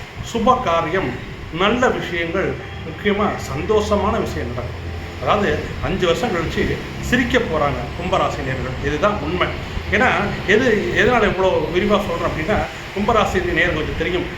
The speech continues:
நான் என்ன சொல்லிட்டு இருக்கேன்னு. கடந்த அஞ்சு வருஷமா படாத பாடு பட்டுக்கிட்டு இருக்கிறாங்க. பலவிதமான சிரமங்களையும் கஷ்டங்களையும் அனுபவிச்சுட்டு இருக்கிறாங்க. அதுக்கு எல்லாத்துக்குமே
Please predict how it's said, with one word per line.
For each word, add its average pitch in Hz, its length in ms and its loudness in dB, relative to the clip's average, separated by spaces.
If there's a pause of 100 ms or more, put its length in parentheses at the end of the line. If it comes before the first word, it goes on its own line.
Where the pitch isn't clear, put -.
(100)
நான் 147 100 0
என்ன 156 140 0
சொல்லிட்டு 151 380 -2
இருக்கேன்னு. 135 240 -2 (320)
கடந்த 185 220 2
அஞ்சு 202 240 4
வருஷமா - 220 -2 (1600)
படாத 220 300 2
பாடு 208 200 0
பட்டுக்கிட்டு 165 340 0
இருக்கிறாங்க. 151 380 0 (380)
பலவிதமான 233 580 4
சிரமங்களையும் 196 800 2
கஷ்டங்களையும் - 720 2 (320)
அனுபவிச்சுட்டு 180 500 2
இருக்கிறாங்க. 139 400 -2
அதுக்கு 175 300 0
எல்லாத்துக்குமே 233 640 2